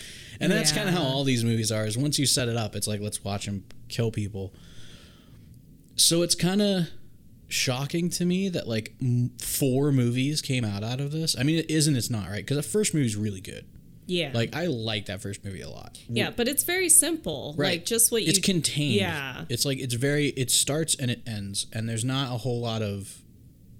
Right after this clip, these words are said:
Speaker 1: what happens next.
Speaker 2: Yeah, there's a lot of, like, mystery surrounding John Wick in, like, this first chapter, and I love it because of that.
Speaker 1: Yeah.
Speaker 2: Like, you don't really
Speaker 1: You don't
Speaker 2: like,
Speaker 1: need to
Speaker 2: you don't
Speaker 1: know it.
Speaker 2: understand the world yet.
Speaker 1: Yeah.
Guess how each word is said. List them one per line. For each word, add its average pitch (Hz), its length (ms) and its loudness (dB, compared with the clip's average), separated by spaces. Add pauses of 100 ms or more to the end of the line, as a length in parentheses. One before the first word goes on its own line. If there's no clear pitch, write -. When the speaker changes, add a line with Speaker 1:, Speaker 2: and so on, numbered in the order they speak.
(100)
Speaker 1:
what 110 200 -4
happens 101 420 -4
next. 90 340 -10
Speaker 2:
Yeah, 156 380 -2
there's 196 240 -2
a 233 60 0
lot 202 460 -2
of, 220 160 -6
like, 185 440 -2
mystery 165 560 0
surrounding 156 680 -2
John 170 340 -6
Wick 170 380 -8 (160)
in, 160 140 -2
like, 151 200 -6
this 147 180 -2
first 139 320 -8
chapter, 180 460 -6
and 156 320 -6
I 151 240 -4 (440)
love 143 200 -6
it 170 180 -2
because 147 420 -4
of 175 180 -6
that. 254 300 -4
Speaker 1:
Yeah. 151 400 2
Speaker 2:
Like, 175 220 2
you 185 100 0
don't 202 200 -2
really 185 400 -4 (180)
Speaker 1:
You 131 80 4
don't 185 100 6
Speaker 2:
like, - 120 2
Speaker 1:
need 151 540 4
to 226 60 6
Speaker 2:
you 240 60 6
don't - 100 4
Speaker 1:
know 233 80 4
it. 240 40 6
Speaker 2:
understand 226 560 2
the 175 60 0
world 160 420 -2
yet. - 440 -10
Speaker 1:
Yeah. 131 480 0